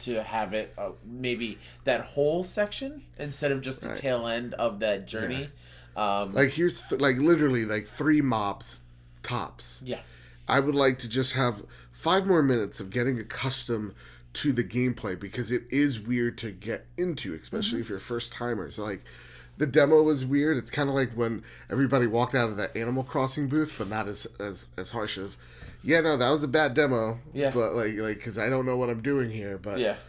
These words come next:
Speaker 2: I'm still on board. This was a good demo, and I'm very much on board. I
Speaker 1: Yeah.
Speaker 2: have the special edition pre-order through Amazon. Maybe they actually deliver this time.
Speaker 1: <laughs>
Speaker 2: I'm, I'm, I'm, I'm
Speaker 1: Yeah.
Speaker 2: on board. Yeah.
Speaker 1: April cannot come fast enough.
Speaker 2: April tenth, right?
Speaker 1: I believe so.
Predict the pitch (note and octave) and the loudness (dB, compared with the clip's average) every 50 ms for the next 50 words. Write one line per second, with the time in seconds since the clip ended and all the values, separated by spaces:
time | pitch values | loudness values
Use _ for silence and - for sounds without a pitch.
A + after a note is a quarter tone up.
0 | - - - A#2+ A2+ - - C3 A#2+ A2+ A2 F#2 A2 A#2 B2 C3 C3 - - - | -10 -4 -4 -2 -2 0 0 2 2 2 2 0 0 0 2 0 0 -2 -6 -18
1 | - - - - - - E3 D#3+ E3+ E3 D#3 B2 C3 A#2 G#2 - - - E2 F2 | -20 -20 -20 -4 2 2 2 4 4 4 4 4 4 4 4 2 -2 -8 -6 2
2 | - - G3 D#3 A#2+ A#2 E2+ E2 E2+ D#2+ D#2 D2+ D2+ - - - - - - - | 6 6 6 6 6 0 0 -2 -4 -8 -8 -10 -12 -14 -18 -20 -20 -20 -18 -6
3 | - A2+ A#2+ A2+ G#2+ G#2 G2+ F#2+ - - - - F2 E2 E2 B2+ C3+ A#2+ A2+ G2+ | -2 0 2 2 2 0 -2 -6 -10 -14 -18 -16 -14 -6 0 2 4 4 4 2
4 | G2 F#2+ F2 - G#2 E2+ E2 D2+ F2 D#2+ C#2 B1+ B1 E2+ - A#2+ A#2+ A#2+ G#2 F2+ | 0 -4 -4 -4 -4 -6 -6 -6 -8 -8 -8 -6 -4 -2 0 0 0 0 -2 -2
5 | G2+ G#2 - - - A#2+ A#2+ - - A#2+ A#2 A2 B2 - - A2 G#2+ - B2 B2 | -6 -6 -6 -4 -2 -2 -2 0 -2 -2 -2 -2 -2 -2 -2 -4 -4 -6 -4 -2
6 | B2 B2 B2 A#2+ A#2 - A2+ G#2+ A#2 B2 B2 C3+ C#3 B2+ C3+ B2 B2 A2 G2+ G#2 | -2 0 0 -2 -4 -4 -4 -2 -2 -2 -2 -2 -2 -2 -2 -2 -2 -2 -4 -4
7 | F#2+ G2+ G2+ G#2 G2 G2 F#2+ F#2+ - - G#2+ F2+ E2 - - - E2+ F2 G2+ A2+ | -6 -6 -6 -6 -6 -6 -6 -8 -8 -10 -10 -10 -12 -14 -12 -10 -8 -6 -4 -4
8 | A#2+ A#2 A2 A#2+ B2 - - A#2 G#2+ G#2+ G2+ F#2+ - - E3 C#3+ - - - - | -4 -4 -4 -6 -8 -6 -6 -4 -4 -4 -6 -8 -10 -12 -12 -12 -14 -16 -20 -20
9 | - - - - - - A2 G2+ F#2+ D#2 F#2 A2 G#2 F#2 F2 - - G#2 G2 G2 | -20 -20 -18 -10 -6 -6 -4 -4 -4 -4 -4 -6 -6 -6 -8 -8 -8 -8 -8 -8
10 | F#2 - - E2+ F#2+ F#2 F#2 F#2 F2 - B1 G1+ - - - - - - - - | -10 -12 -8 -6 -4 -4 -4 -6 -8 -12 -14 -16 -16 -18 -20 -20 -20 -20 -16 -8
11 | - A2+ A#2+ A#2+ - C3 A#2+ A2+ A2 A2 - - - A2 G#2+ G#2 G#2 G2+ G2 - | -2 -2 -2 0 0 -2 -2 -2 -2 -4 -8 -12 -12 -8 -6 -4 -4 -4 -6 -8
12 | - - - G#2 F#2+ F2+ F2 F2 F2 F2 F2 - E2+ D#2 D2 C#2+ - - - D2 | -10 -10 -8 -6 -6 -6 -6 -8 -10 -10 -8 -8 -6 -6 -6 -6 -8 -10 -4 2
13 | - D#3 D#3 D3 C#3+ - E3+ D#3 A#2+ - - G#2+ A#2+ C#3 F#3 - - - - - | 4 4 4 4 2 0 2 0 0 0 0 -2 -2 -2 -2 -6 -10 -12 -12 -10
14 | - - F2+ F2 G2 G#2 G2+ G2+ - F2+ E2 | -8 -8 -8 -6 -4 -6 -6 -6 -6 -8 -10